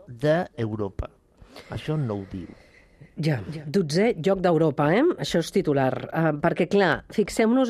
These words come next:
Speaker 2: en unes dades que plantejaves a, a Twitter, X.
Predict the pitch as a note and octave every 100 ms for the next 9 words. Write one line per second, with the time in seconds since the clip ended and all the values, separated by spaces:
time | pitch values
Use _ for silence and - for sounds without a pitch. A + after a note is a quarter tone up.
0 | G#3+ F#3 E3+ E3 D#3+ E3+ - D#3 D3 C#3
1 | C#3 C3+ C3+ A#2+ A2+ B2+ E3 C#3 E3+ D#3+
2 | - C#3+ D#3 - -